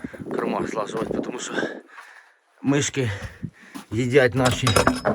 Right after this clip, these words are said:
Привіт, вам насипали з утра їсти.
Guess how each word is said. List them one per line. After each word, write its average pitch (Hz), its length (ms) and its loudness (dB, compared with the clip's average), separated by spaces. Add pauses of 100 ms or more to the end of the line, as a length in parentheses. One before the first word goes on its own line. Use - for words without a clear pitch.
(2000)
Привіт, 151 420 2
вам 156 160 2
насипали 160 480 2
з 139 60 0
утра 156 220 4
їсти. 160 540 6